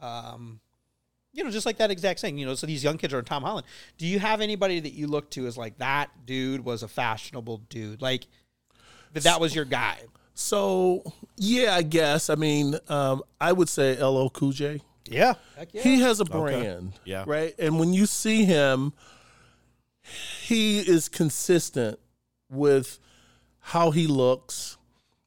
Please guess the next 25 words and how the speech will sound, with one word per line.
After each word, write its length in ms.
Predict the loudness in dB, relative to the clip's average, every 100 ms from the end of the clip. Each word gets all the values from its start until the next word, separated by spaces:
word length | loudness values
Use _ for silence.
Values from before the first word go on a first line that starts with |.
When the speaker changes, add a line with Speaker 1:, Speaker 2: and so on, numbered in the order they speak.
| 0
Speaker 2:
and 160 | 4 4
it's 140 | 2
been 180 | 0 0
timeless, 840 | -2 0 0 0 -4 -6 -10 -12 _ -2
in 80 | 2
my 140 | 4
opinion, 440 | 2 2 0 -2 -2
right? 300 | 2 2 0 _ -20 -20 -20 -4
And 200 | 2 2
so, 640 | 4 4 6 6 4 2 -4 _ _ _ _ -4
you 140 | 0
know, 160 | 4 4
you 180 | 2 0
see 260 | 0 2
him 240 | 4 4 4
in 200 | 2 2
as 200 | 0 0
kind 240 | -2 0 2
of 80 | 0
a 40 |
casual 840 | -4 -2 2 2 2 2 4 4
brand 840 | 2 -4 -2 2 2 2 2 2 -2
Speaker 1:
Mm-hmm. 100 | 0
Speaker 2:
mostly, 640 | 4 4 2 2 4 4 0 _ -20 -20 -20 -20 _ _ -6
um, 600 | -2 2 4 2 2 -2